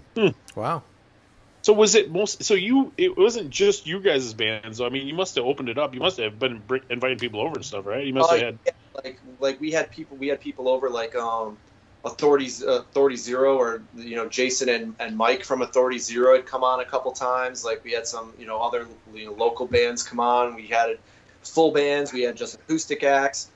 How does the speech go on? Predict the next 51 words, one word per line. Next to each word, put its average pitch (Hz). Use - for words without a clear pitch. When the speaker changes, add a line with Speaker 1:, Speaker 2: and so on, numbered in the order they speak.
Speaker 3:
and, 123
uh, 117
we 131
have, 147
we 175
have 208
a -
pretty 147
big, 131
pretty 131
decent 139
sized 120
house 117
and 113
a, 110
and 110
a 110
big 120
backyard 113
that's 110
done 113
up 117
pretty 120
nice. 123
So, 110
like, 104
when 120
it 120
was, 113
uh, 107
when 131
it 135
was 110
nice 139
outside, 131
we 123
would 113
have 113
bands 117
out 113
in 117
the 110
back. 107
I 110
mean, 110
we'd 107
set 117
up 113
in 113
the 107
backyard. 117